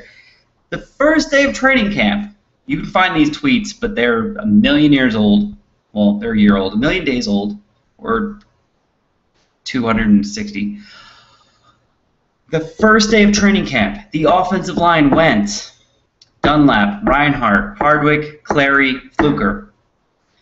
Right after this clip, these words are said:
And there was this, "Oh, well, that's the first lineup they're trying.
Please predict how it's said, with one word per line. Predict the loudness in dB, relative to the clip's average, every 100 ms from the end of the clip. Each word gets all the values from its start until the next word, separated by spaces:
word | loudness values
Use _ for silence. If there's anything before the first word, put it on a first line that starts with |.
| _ _ _ _
And | -2 2 2 2
there | 2
was | 2 2
this, | -2 -4 -8 0
"Oh, | 2 2 2
well, | 2
that's | 0 -2
the | -4
first | 0 2 2 2
lineup | 0 0 0
they're | 0 -2
trying. | 0 2 2 4 2 0 -2 -6